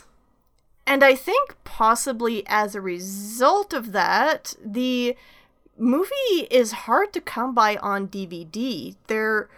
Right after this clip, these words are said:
was a Region One release by Good Times Entertainment back in two thousand and four and a U K D V D release in two thousand and seven, which is what, uh,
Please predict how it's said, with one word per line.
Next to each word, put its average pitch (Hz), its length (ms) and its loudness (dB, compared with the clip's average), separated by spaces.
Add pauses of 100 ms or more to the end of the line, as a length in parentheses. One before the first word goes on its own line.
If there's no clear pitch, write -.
(280)
was 240 320 4
a 247 120 2
Region 285 420 -4
One 285 220 0
release 220 480 -4
by 185 200 -2
Good 196 260 -4
Times 208 280 -6
Entertainment 190 880 -10
back 160 280 -6
in 214 60 -8
two 208 160 -14
thousand 185 380 -6
and 165 140 -12
four 349 580 -4 (400)
and 240 160 0
a 233 40 0
U 226 300 0
K 214 380 -2
D 202 180 -8
V 190 120 -10
D 190 140 -12
release 190 360 -6
in 202 80 -6
two 202 100 -14
thousand 170 360 -8
and 160 100 -16
seven, 220 600 -2
which 185 200 -8
is 185 160 -12
what, - 480 -4
uh, 170 440 -2